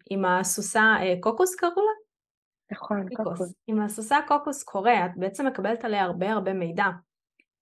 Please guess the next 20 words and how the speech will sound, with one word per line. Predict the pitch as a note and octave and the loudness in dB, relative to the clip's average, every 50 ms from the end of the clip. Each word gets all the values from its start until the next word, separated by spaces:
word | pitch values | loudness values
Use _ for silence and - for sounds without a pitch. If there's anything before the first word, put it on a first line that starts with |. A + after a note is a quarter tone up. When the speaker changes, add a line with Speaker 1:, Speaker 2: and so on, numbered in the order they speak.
| _ _ _ - | _ _ _ -4
Speaker 1:
השנייה | G3 G3 F#3 F3 F3 - - G#3 G#3 A3+ C4+ | -4 -2 -2 -2 -4 -2 0 2 4 4 4
הזאת | F4 F#4 E4 C4+ C4 | 4 4 4 2 0
שבה | - - G3 G#3+ A#3 | 0 -2 0 2 2
את | B3+ | 0
חושבת | - - - G#3+ - - B3+ C4+ C4 B3 - | 0 -4 -14 -12 -4 -2 0 0 0 -2 -2
האם | G#3 G#3+ B3 C4+ | 0 0 0 0
לשתף | C4+ C4 C4+ - - G#3 G#3 - D4+ D#4 D#4 - - | 0 -2 -4 -6 -10 -10 -4 0 0 0 0 -2 -2
או | - G#3+ | -2 -2
שיחשבו | G#3 - G#3+ G3+ G#3 G#3 - - G3 A3 A#3+ | 0 0 0 0 0 -4 -2 0 2 2 2
שאת | A#3 B3+ A3+ A3 | 2 2 0 0
מטורפת | G3 F3+ F3 - F#3+ G3+ B3 C4 - B3 - | -2 -4 -2 0 2 2 2 2 0 -4 -2
לגמרי, | - F3+ F#3+ A3+ D4 D#4+ B3 G3+ F3 F#3+ G#3+ G#3+ _ _ _ _ _ _ _ _ _ _ _ _ _ - - | -2 0 2 2 2 2 2 0 -2 -4 -4 -8 _ _ _ _ _ _ _ _ _ _ _ _ _ -10 -6
אה, | G#3 G3 G3 G3 | -4 -2 0 0
היא | F#3+ F3 F3 G#3+ G#3+ | 0 0 -2 -4 -4
קורית | - A#3 A3+ C#4+ E4+ - | -2 2 2 2 2 2
לכל | D#4+ B3+ A3+ | -2 -2 0
כך | B3 C4 C4 | -2 -2 0
הרבה | D4+ D4 B3+ B3 A#3+ | 0 0 2 2 2
אנשים. | A#3+ A#3 A3 A3 - - C#4 A3+ F3 F3 F3 | 2 0 -4 -6 -4 -2 -2 0 0 -2 -6
כלומר, | - G#3 G3 G3 G3 | -6 -2 0 0 0